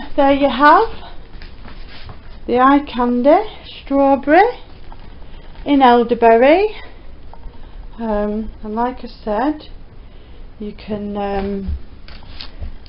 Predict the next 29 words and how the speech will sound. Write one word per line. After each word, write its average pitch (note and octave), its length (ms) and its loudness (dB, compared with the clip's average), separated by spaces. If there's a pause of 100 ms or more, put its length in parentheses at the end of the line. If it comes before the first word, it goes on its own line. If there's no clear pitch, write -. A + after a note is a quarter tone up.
(160)
<clears throat> - 280 -2
you C4 160 2
can A3 220 -4
take A#3 360 -2 (340)
the A#3 120 -6
colour G#3+ 240 0
packs - 380 -6
off D4 320 4 (1300)
and G3 680 4 (320)
have - 180 8
new F3+ 240 0
colours, D#3+ 540 0 (680)
which - 220 -4
is G#3 100 -2 (120)
quite A3+ 320 2
good F#3+ 100 0 (100)
for G3 100 -2 (100)
people G3+ 420 4
like F#3 260 4
me B3 440 6 (1000)
who F3+ 260 4 (460)
like E3+ 220 -2
to F3 100 -4
change E3 360 0
their D#3 100 -2
pans D#3 680 -2
all E3 160 -2
the E3 100 -4
time. D#3 400 -6